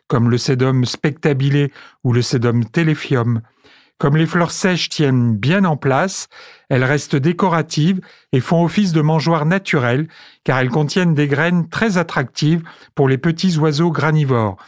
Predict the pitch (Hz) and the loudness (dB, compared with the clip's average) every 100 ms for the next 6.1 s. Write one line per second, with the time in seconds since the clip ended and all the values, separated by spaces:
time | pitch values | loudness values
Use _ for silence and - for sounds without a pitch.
0 | _ _ - 117 110 - 113 107 117 117 | _ _ -4 0 0 0 0 0 0 0
1 | 127 147 - - - 110 110 143 127 131 | 0 -2 -8 -18 -4 -2 0 0 0 0
2 | 139 131 151 - 160 160 120 107 98 - | 0 -2 -6 -4 -4 0 0 -2 -6 -14
3 | _ _ _ _ _ _ _ - 127 139 | _ _ _ _ _ _ _ -2 0 2
4 | 135 151 143 160 220 220 151 - 147 - | 2 0 2 0 2 2 0 -2 -4 -2
5 | 175 156 196 147 127 131 - 139 123 156 | 0 0 2 0 0 -2 -2 -2 0 0
6 | 220 | -2